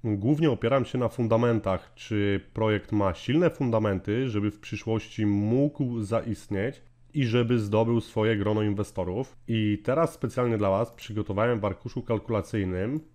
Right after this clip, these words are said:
wszystkie projekty, które zrobiłem przez ostatnie trzy miesiące, cena, jaka była podana podczas robienia filmu, cena na dzisiaj to jest dwudziestego września oraz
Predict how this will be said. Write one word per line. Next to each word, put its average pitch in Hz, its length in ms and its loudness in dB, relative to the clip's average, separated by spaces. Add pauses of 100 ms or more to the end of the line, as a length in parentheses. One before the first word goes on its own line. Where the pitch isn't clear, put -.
(120)
wszystkie - 320 -2
projekty, 123 440 2
które 120 240 0
zrobiłem 110 420 2
przez 107 180 -4
ostatnie 135 360 -2
trzy - 200 -6
miesiące, 104 720 -2 (240)
cena, 127 760 2
jaka 117 540 0
była 117 300 2
podana 113 440 2
podczas 135 580 0
robienia 107 360 2
filmu, 98 680 -2 (340)
cena 147 300 2
na 135 140 6
dzisiaj 110 400 0
to 104 100 -2
jest 95 240 0
dwudziestego 113 560 -2
września 98 540 -2 (880)
oraz 110 440 2